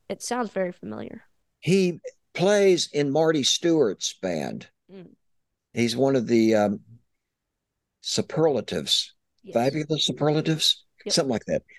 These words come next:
Speaker 2: Anyway, holler at me sometime because Kenny is a really fun,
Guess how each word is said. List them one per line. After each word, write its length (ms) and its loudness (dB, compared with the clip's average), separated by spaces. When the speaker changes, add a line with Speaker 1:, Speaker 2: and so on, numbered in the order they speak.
Speaker 2:
Anyway, 560 2
holler 360 2
at 100 0
me 40 0
sometime 480 0
because 360 -2
Kenny 380 0
is 180 0
a 180 0
really 480 2
fun, 640 0